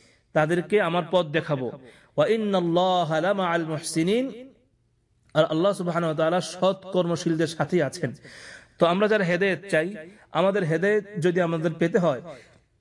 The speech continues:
এবং তার উপর অটল থাকতে হয়, তাহলে অবশ্যই আমাদেরকে জিহাদ করতে হবে। তাহলে আল্লাহ সুবহানাহু ওয়া তাআলা আমাদেরকে অটল রাখবেন এবং সমস্ত পথভ্রষ্টতা থেকে আল্লাহ তাআলা আমাদের হেফাজত করবেন। আর এক আয়াতে আল্লাহ বলেছেন, "ইয়া আইয়ুহাল্লাযীনা আমানু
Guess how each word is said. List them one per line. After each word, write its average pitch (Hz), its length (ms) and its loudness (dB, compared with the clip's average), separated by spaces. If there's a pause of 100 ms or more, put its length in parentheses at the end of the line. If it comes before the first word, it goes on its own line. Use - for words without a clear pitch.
(140)
এবং 185 200 4
তার 196 180 2
উপর 208 120 0
অটল 202 200 2
থাকতে 233 300 -2
হয়, 147 240 0 (320)
তাহলে 185 200 2
অবশ্যই 196 400 0
আমাদেরকে 175 340 0
জিহাদ 156 320 0
করতে 156 220 -2
হবে। 170 300 2 (360)
তাহলে 190 280 4
আল্লাহ 180 200 0
সুবহানাহু 156 340 0
ওয়া 147 40 -4
তাআলা 170 560 0 (880)
আমাদেরকে 170 480 2
অটল 180 220 2
রাখবেন 220 480 0 (400)
এবং 202 240 4
সমস্ত 196 380 -2
পথভ্রষ্টতা 190 800 0
থেকে 175 220 -2
আল্লাহ 160 180 2
তাআলা 160 180 0
আমাদের 151 120 -2
হেফাজত 165 340 0
করবেন। 120 260 -6 (420)
আর 185 120 4
এক 233 120 2
আয়াতে 214 180 2
আল্লাহ 196 180 2
বলেছেন, 190 360 0
"ইয়া 190 220 2
আইয়ুহাল্লাযীনা 180 720 0
আমানু 143 380 -2